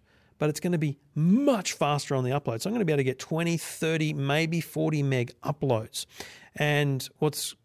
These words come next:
great about that for me is I make content. I, I make video and audio content, and those things are gonna be uploadable so much faster now. Um, now, does that matter to you at home? Probably not.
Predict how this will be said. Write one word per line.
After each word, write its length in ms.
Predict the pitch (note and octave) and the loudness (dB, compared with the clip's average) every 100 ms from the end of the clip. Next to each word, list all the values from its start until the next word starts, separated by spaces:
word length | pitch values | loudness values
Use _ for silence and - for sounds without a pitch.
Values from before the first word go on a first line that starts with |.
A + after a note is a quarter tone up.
| - | 0
great 180 | E3+ | 2
about 160 | F3+ C3 | 4 2
that 120 | C3 | 0
for 100 | A#2+ | -2
me 160 | D3 G#3 | 0 2
is 80 | F3 | 2
I 120 | F3 | 2
make 240 | E3+ E3 | 0 -2
content. 360 | - C#4+ - A#2+ | -4 -6 -4 -4
I, 200 | B2 B2+ | -4 -4
I 20 | |
make 180 | C3+ B2 | -2 -2
video 320 | A#2+ D#3 D3+ | 0 0 2
and 80 | C3 | 2
audio 240 | C#3 C3 | 2 2
content, 400 | A#2+ E3+ E3 F3 | 0 -2 -2 -2
and 100 | C#3 | -2
those 180 | D3 D3+ | 0 -2
things 200 | - C#3 | -2 -4
are 40 | C3+ | -2
gonna 120 | C3 | -2
be 80 | B2+ | -2
uploadable 560 | B2+ C#3 C3 B2+ B2 | -2 2 2 2 -2
so 480 | - - C#3 C#3 C3+ | -6 -4 0 2 2
much 300 | B2+ C3 - | 0 -4 -8
faster 440 | - B2+ C#3 - | -4 -4 -4 -2
now. 260 | B2 A2+ G#2+ - - - - - | -2 -2 -8 -18 -18 -18 -20 -2
Um, 280 | D3+ C#3 D3 | 0 2 2
now, 260 | D#3 D#3 | 2 2
does 180 | D3+ D#3 | 0 0
that 100 | F#3 | 2
matter 220 | E3 E3 | 4 2
to 140 | D#3+ D#3 | 2 0
you 240 | C#3+ D#3 | 2 4
at 80 | D#3 | 6
home? 340 | D3 D#3+ F#3+ F#3 - _ _ _ _ _ _ _ _ _ | 6 4 2 -2 -12 _ _ _ _ _ _ _ _ _
Probably 220 | G3+ D3+ | 2 6
not. 180 | F#3+ D4+ | 4 2